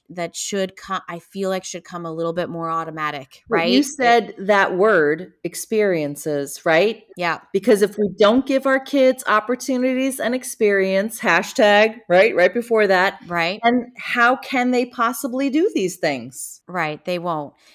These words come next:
Speaker 1: And then i-, on the same kind of note and same idea is measurement.
Speaker 2: Oh.
Speaker 1: I, measuring things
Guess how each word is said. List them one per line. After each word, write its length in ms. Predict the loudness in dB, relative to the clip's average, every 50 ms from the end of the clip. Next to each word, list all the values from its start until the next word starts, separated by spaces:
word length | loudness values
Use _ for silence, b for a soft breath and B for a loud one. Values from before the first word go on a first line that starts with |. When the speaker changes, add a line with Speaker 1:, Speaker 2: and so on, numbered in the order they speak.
| b b _
Speaker 1:
And 200 | -6 -6 -4 -4
then 360 | -4 -4 -2 -4 -4 -6 -8 -12 -10
i-, 60 | -10 -8
on 240 | -6 -6 -6 -8
the 100 | -8 -10
same 500 | -10 -10 -10 -8 -8 -8 -8 -8 -8 -10
kind 460 | -10 -12 -14 -12 -10 -8 -8 -6 -6 -4
of 400 | -4 -4 -4 -6 -8 -12 -18 _ -14
note 560 | -10 -8 -6 -2 0 0 2 2 0 -2 -4 -8 -10
and 240 | -12 -12 -12 -14 -14
same 300 | -14 -12 -12 -10 -10 -10
idea 640 | -10 -12 -12 -12 -12 -8 -6 -4 -4 -4 -6 -8 b b b b b b b
is 220 | -16 -16 -14 -12 -12
measurement. 720 | -12 -10 -10 -8 -8 -8 -8 -8 -8 -10 -10 -12 -16 -16 _ -6
Speaker 2:
Oh. 260 | -4 -4 -4 -6 -10 _ _ _ _
Speaker 1:
I, 180 | -10 -8 -8 -8 -12 _ _ _ _ _
measuring 960 | -10 -8 -6 -4 -2 -2 -2 -2 -2 -2 -4 -4 -4 -4 -4 -6 -8 -10 -10
things 640 | -10 -10 -10 -10 -10 -12 -14 -14 -16 -14 -16 -16 -16